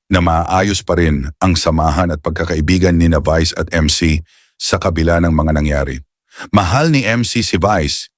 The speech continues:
hindi lang bilang kaibigan kundi bilang mentor. Kaya masakit para sa kanya ang nangyari. Sana maibalik pa nila ang dati nilang samahan. Saad ni Nanay Christy.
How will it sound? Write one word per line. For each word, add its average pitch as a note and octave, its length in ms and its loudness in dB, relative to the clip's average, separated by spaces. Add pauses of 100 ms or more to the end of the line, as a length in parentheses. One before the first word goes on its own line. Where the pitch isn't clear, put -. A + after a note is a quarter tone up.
(180)
hindi A2 320 4
lang G#2 160 2
bilang A#2+ 320 2
kaibigan G#2 640 0
kundi F2+ 320 2
bilang G2 400 2
mentor. C#2+ 480 -2 (480)
Kaya A#2+ 240 2
masakit - 560 -2
para G2 240 2
sa - 80 -4
kanya F2+ 320 2
ang F2 80 2
nangyari. D2 560 0 (420)
Sana C#3+ 320 2
maibalik A#2 400 0
pa G#2+ 160 -2
nila F#2+ 400 0
ang E2 160 0
dati E2+ 240 2
nilang D#2 240 2
samahan. D2 560 -2 (400)
Saad D#2 480 -2
ni D2+ 80 0
Nanay C#2+ 320 -2
Christy. C2+ 400 -6